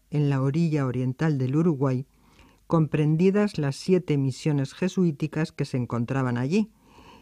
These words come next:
y cuya evacuación debía estar terminada en el plazo de un año. Comisiones mixtas concretarían sobre el terreno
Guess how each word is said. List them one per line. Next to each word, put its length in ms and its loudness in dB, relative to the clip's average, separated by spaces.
y 120 2
cuya 340 2
evacuación 840 0
debía 360 0
estar 280 -4
terminada 760 -2
en 140 0
el 100 0
plazo 360 -4
de 60 -4
un 140 -2
año. 300 -8
Comisiones 640 4
mixtas 460 2
concretarían 800 0
sobre 220 -2
el 120 -2
terreno 540 -2